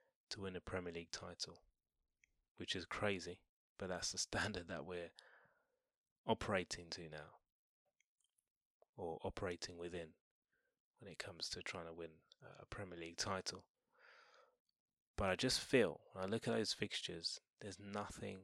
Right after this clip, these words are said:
for Liverpool to be scared of. That's not to say they're gonna win every game or avoid defeat, um, in that time. But I really feel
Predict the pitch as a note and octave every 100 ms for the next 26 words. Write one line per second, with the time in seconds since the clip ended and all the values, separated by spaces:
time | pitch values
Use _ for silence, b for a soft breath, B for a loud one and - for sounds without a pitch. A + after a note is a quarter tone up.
0 | - - - F#2 F2+ - F2+ - - E2
1 | - G2 E2+ D#2+ - - A#2+ E3 D#3 -
2 | - C3 A2 A2 G2 G#2+ G#2+ G2 F#2+ F#2+
3 | G#2 G2 F#2 F2+ F2+ G2+ F#2+ - b b
4 | b b b b _ - G2+ - G#2 G2
5 | - _ _ _ _ - _ _ _ _
6 | _ G2+ F2 F2 - G2+ F#2 D#2+ - G2+
7 | E2+ - _ _ _ _ _ _ _ _
8 | _ - A2 G#2+ G#2+ A2 G#2 - G#2+ F2+